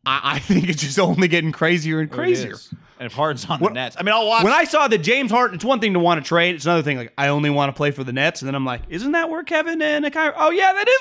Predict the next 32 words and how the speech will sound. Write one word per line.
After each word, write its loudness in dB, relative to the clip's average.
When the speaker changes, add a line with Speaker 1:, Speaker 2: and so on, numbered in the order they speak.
Speaker 1:
where 4
those 2
guys. 0
It's -2
like, -2
what 0
the -8
fuck? -2
<laughs> -
That's -6
Speaker 2:
I -10
know. -12
Speaker 1:
That 4
was, 2
that's 0
one 2
of 0
the -2
crazier 2
headlines 0
I've -6
seen -6
in -8
recent -10
memory. -6
And -6
again, -2
I'm 0
not 2
shocked 0
by -6
much, -12